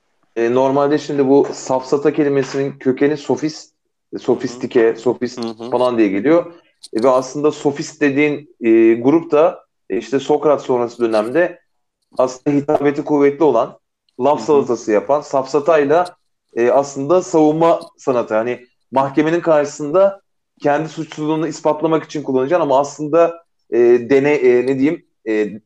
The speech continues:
Speaker 1: kanıta ya da benzeri bir şeye dayalı olmayan, mesela şey diyorsun, işte, "Burak hırsızlık yaptı." dediğinde, "Ya bu hırsızlık yaptı ama o da bana küfretmişti." deyip hani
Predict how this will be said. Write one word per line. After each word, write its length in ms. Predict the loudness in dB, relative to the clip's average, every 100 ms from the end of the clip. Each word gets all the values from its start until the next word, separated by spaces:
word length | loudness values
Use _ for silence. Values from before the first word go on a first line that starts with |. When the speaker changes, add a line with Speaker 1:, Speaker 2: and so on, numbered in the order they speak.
| _ _ _ _ _ -4
Speaker 1:
kanıta 360 | -2 0 4
ya 100 | 4
da 100 | 4
benzeri 260 | 2 0 -2
bir 40 |
şeye 220 | -2 2
dayalı 200 | 2 4
olmayan, 460 | 2 2 0 -4 -8 _ _ _ _
mesela 260 | -4 0 2
şey 260 | 2 2
diyorsun, 320 | 2 -2 -4 -14
işte, 360 | -4 -4 -4 -6
"Burak 260 | 0 0 0
hırsızlık 360 | -6 -8 -4 0
yaptı." 280 | 0 0
dediğinde, 540 | -2 -2 -2 0 0 -2 _ _ 0
"Ya 140 | 2
bu 40 | 2
hırsızlık 340 | 0 -4 0
yaptı 260 | 0 2 0
ama 140 | 2
o 100 | 2
da 80 | 2
bana 160 | 0
küfretmişti." 640 | -2 -2 -2 -2 -8 -12 -6
deyip 180 | -4 0
hani 340 | 0 0 -4